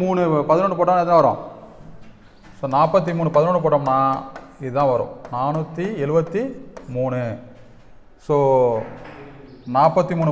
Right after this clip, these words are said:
பதிமூணு, நானூத்தி எழுவத்தி மூணு, மிச்சம் ஏழு டிவைட் பை பதினொன்னு.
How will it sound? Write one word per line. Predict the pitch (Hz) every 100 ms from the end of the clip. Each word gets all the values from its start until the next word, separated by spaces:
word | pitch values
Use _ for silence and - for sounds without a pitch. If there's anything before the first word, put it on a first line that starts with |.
| 151
பதிமூணு, | 156 170 196 156
நானூத்தி | 175 170 165
எழுவத்தி | 160 160 240 - - - - - -
மூணு, | 147 156 156 160 -
மிச்சம் | 135 135 170 135 147
ஏழு | 151 147 147 - - - 139
டிவைட் | 143 143 151
பை | 165 135
பதினொன்னு. | 135 131 120